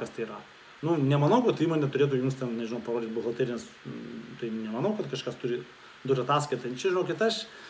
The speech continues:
nesiviliu, aš žinau, žmonės pažįstu, aš tikiu šventai, kad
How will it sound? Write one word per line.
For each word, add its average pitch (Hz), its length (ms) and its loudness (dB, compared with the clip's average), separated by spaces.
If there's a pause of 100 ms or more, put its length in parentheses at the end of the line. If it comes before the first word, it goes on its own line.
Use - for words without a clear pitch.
(160)
nesiviliu, 175 540 6
aš 175 200 8
žinau, 160 200 6
žmonės 175 400 6
pažįstu, 156 480 2
aš 160 280 4 (800)
tikiu 139 260 2
šventai, 139 560 6
kad 117 240 -2